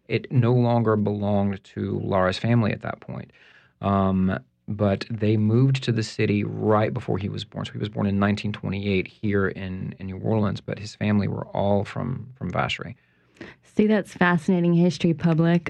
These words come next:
Speaker 2: Um, so, you know, I challenge you to maybe go out to Laura Creole, check out, learn some more of your history, because it's truly who you are, who we are, who this city is, who this place is.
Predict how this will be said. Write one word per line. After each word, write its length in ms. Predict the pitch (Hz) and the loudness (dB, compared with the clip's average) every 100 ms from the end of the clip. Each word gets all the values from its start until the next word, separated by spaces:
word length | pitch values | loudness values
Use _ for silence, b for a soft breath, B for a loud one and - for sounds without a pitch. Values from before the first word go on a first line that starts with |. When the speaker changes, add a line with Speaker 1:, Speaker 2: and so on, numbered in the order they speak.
| - | 2
Speaker 2:
Um, 520 | 170 160 156 160 160 B B B B B B B B _ _ _ | 4 4 4 2 0 B B B B B B B B _ _ _
so, 160 | - 247 | 0 2
you 140 | 226 | 4
know, 120 | 233 226 | 4 4
I 100 | 220 | 4
challenge 340 | 233 226 233 | 4 4 2
you 80 | 247 | 4
to 260 | 220 202 180 - | 4 4 2 2
maybe 340 | 202 226 220 | 4 6 4
go 240 | 180 190 196 | 4 4 4
out 240 | 208 190 | 2 2
to 100 | 208 | 2
Laura 300 | 208 202 202 | 4 4 2
Creole, 640 | 202 - 214 202 202 202 214 | 0 2 4 4 4 4 2
check 240 | - 196 | 2 4
out, 140 | 202 | 4
learn 300 | 180 190 226 | 4 4 4
some 180 | 254 285 | 2 2
more 240 | 269 247 247 | 4 4 4
of 80 | |
your 100 | 240 220 | 4 4
history, 340 | 214 - 208 | 4 2 2
because 300 | 185 185 170 | 2 2 2
it's 140 | 170 - | 0 -2
truly 680 | - 233 214 208 196 - | -2 2 4 4 4 4
who 240 | 165 185 202 | 4 6 6
you 260 | 196 196 | 6 6
are, 280 | 190 185 190 | 4 4 4
who 180 | 202 196 | 6 4
we 180 | 175 185 | 4 4
are, 260 | 175 180 185 | 4 4 6
who 100 | 190 | 4
this 180 | 175 156 | 2 0
city 340 | - 180 185 | 2 4 4
is, 180 | 180 180 | 4 4
who 120 | 180 | 2
this 140 | 165 156 | 2 -2
place 360 | - 165 170 | 2 2 4
is. 480 | 190 185 185 - - | 4 4 2 0 -18